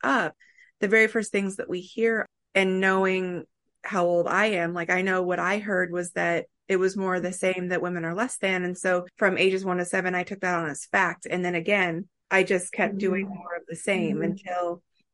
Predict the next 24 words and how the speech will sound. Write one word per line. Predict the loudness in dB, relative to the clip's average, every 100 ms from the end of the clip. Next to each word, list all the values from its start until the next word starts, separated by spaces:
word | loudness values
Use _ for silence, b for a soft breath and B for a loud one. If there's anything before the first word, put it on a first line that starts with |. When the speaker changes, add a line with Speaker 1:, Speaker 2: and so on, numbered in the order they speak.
| _ _
Speaker 1:
I | 4 4
broke | 4 -2 -2
the | -14
cycle. | -8 -8 -8 -12 -14 _
You | -6
know, | -2 -2
it's | -4 0
like, | 2 2
Speaker 2:
Mm-hmm. | 0 -4
Speaker 1:
and | -12 -12 -4
it | -2
takes | 0 -2 0
a |
lot | 0 0 -2
for | -8
someone | -6 -4 -4 -4
to | -6
realize | -6 -4 -2 -2 -2 -2 -4 -6
that. | -6 -4 -8 _ 0
Speaker 2:
Mm-hmm. | 4 6 4 0 -2 -2
Speaker 1:
And |
it's | -4 0
not | 0
easy. | 0 -4